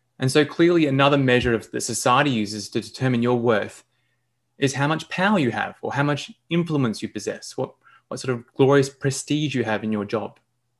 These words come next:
And the third grouping is also about how, how much extra unpaid work women do. Now,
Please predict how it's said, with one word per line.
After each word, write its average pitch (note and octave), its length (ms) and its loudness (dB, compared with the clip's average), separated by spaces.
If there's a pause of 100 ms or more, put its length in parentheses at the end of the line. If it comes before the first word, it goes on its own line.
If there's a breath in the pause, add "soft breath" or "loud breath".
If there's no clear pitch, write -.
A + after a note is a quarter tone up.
(920 soft breath)
And E3+ 80 2
the F3+ 80 8
third G#3+ 240 10
grouping E3 300 6
is C3+ 160 4
also D#3 320 4
about A#2+ 340 4
how, C3+ 340 4 (220 loud breath)
how C#3+ 120 2
much C#3 220 2
extra C#3 360 -2
unpaid B2+ 520 0 (160)
work C3 300 4
women A2 220 0
do. G2+ 260 -4 (840)
Now, C3+ 220 2